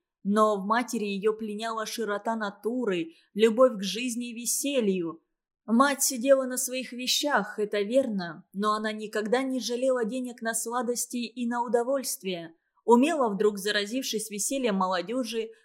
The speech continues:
пуститься в пляс или спеть старинный игривый романс. А что умели родители Коли? Они любили Лиденьку, но как они оскорбляли её вечными расспросами о том, что она делала,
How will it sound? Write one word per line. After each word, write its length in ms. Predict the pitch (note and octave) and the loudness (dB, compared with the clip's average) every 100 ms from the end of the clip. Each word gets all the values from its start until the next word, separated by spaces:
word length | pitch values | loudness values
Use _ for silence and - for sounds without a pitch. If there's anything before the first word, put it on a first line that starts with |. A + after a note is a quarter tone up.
| _ | _
пуститься 540 | A#3+ A#3+ E4+ E4+ - G3 | -2 2 2 2 2 0
в 160 | - | -2
пляс 520 | - F#3+ G#3+ C#4 C4+ G3+ | -4 -2 0 0 0 0
или 260 | F#3+ F#3 | 0 -2
спеть 360 | F3 - B3 B3 | -4 -4 -4 -4
старинный 640 | - F#3 G3+ C4+ A#3+ A3 G3+ | 0 2 2 0 -2 -2 -2
игривый 360 | G#3+ A3+ G#3 | -4 -4 0
романс. 680 | G3+ G3+ G3+ F3+ E3+ - - _ _ _ _ | 0 0 -2 -4 -4 -8 -8 _ _ _ _
А 120 | F#3+ | 0
что 320 | G3+ - C4+ D#4 | 0 2 2 0
умели 400 | D4 D4 C#4 C#4+ | -2 -8 -4 0
родители 520 | C#4 B3+ C4+ C4+ C4+ | 0 0 -6 -8 -10
Коли? 580 | C4+ A#3 F#3 E3+ E3 - _ _ _ _ | 0 2 4 2 -6 -14 _ _ _ _
Они 420 | A3+ A3+ B3 C4+ | 0 4 4 4
любили 420 | C4 C4 C#4 D4 A#3 | 2 0 0 2 2
Лиденьку, 680 | G#3+ F#3+ G3 F#3+ G3+ F#3 - - - | 0 0 -4 -2 0 0 -4 -16 -4
но 180 | G#3 A3+ | -2 0
как 280 | C4 C4 | 0 0
они 280 | B3 B3 B3+ | -4 -4 -4
оскорбляли 680 | B3 A#3 - A#3 G#3+ A#3+ A#3+ | -4 -4 0 0 2 0 0
её 200 | A3+ A3+ | -4 -4
вечными 460 | A3 A3+ - A3+ A3+ | -4 -4 -6 -6 0
расспросами 760 | A3 A3 - A#3+ A3+ A#3 A3 | 0 0 0 0 2 -2 -2
о 120 | G#3+ G#3 | -2 -4
том, 260 | A3+ G#3+ | -6 -4
что 280 | G#3 - G#3+ | -4 -2 0
она 200 | G#3 G#3 | 0 -2
делала, 680 | G3 F#3+ B3+ A3 F3+ E3 D#3 | -6 2 2 4 0 -4 -10